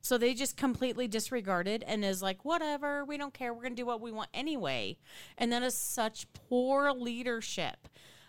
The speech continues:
I'm calling you out, Superintendent Jara. You are horrific. I don't know how you got this job because I don't even remember a vote going in. Like, all of a sudden, it was just a new superintendent.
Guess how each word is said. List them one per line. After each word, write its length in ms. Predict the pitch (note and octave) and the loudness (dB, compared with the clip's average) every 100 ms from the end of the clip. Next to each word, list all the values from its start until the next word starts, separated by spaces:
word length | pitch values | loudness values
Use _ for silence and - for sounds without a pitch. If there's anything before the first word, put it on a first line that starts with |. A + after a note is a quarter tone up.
| _ | _
I'm 160 | A3+ A3+ | 2 2
calling 440 | - C#4 C#4 C#4 | 0 0 2 2
you 160 | B3+ A3+ | 0 0
out, 340 | G3 G#3 - | 0 -2 -4
Superintendent 640 | - G#3 F#3+ F#3 G3+ F#3 F3 | -4 -4 -4 0 0 2 2
Jara. 440 | F3+ E3 E3+ - - | 0 2 -2 -4 -8
You 440 | F#3+ G3+ A#3+ B3+ - | -2 2 2 0 0
are 420 | G#3 G3+ G#3 G3+ _ _ - A#3 G#3 F#3+ | 2 4 0 -2 _ _ 2 6 8 8
horrific. 760 | F3+ F#3 F#3+ - D#3+ C3 - - - - - - | 6 4 2 -2 -2 -2 -6 -18 -20 -20 -4 4
I 100 | C4 | 6
don't 80 | |
know 120 | B3 G#3+ | 6 -2
how 260 | - A#3+ | 0 2
you 160 | D4 D4+ | 2 2
got 180 | C4+ B3+ | -2 -2
this 140 | A3 | -4
job 260 | - A3 A3 | 0 0 -2
because 280 | B3+ C#4 C4 | -2 -4 -2
I 60 | D4 | -2
don't 120 | F4 | 0
even 160 | F4+ | 0
remember 380 | D4+ C4 C4 B3+ | 0 0 0 0
a 40 | A3 | 0
vote 340 | F#3+ A#3 B3+ | 2 0 2
going 280 | A3 F#3+ F3 | -2 0 -2
in. 140 | E3 | -2
Like, 140 | E3 D#3+ | -4 -2
all 100 | A3 | -2
of 60 | C4 | -2
a 60 | |
sudden, 280 | - A#3+ A#3+ | -2 -4 -4
it 80 | A3+ | -6
was 120 | A3+ | -8
just 180 | G#3+ A3+ | -8 -8
a 40 | |
new 300 | G3+ G3 A3 | -6 -4 -4
superintendent. 760 | A3 B3 A3+ G3+ F3+ G#3+ F#3 | -6 -10 -6 -6 -2 -4 -4